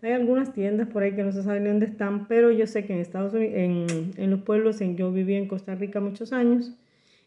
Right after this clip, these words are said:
y yo sé que hay tiendas de telas fabulosas con muchas telas, y yo iba y gastaba un dineral en telas y hacía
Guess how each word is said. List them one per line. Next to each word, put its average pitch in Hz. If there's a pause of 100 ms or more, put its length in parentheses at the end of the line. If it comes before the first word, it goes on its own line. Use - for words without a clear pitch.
y 247
yo 277
sé 254
que 226
hay 208
tiendas 196
de 180
telas 180
fabulosas 175
con 180
muchas 175
telas, 190
y 175
yo 180
iba 220
y 226
gastaba 214
un 202
dineral 202
en 185
telas 190
y 175
hacía 180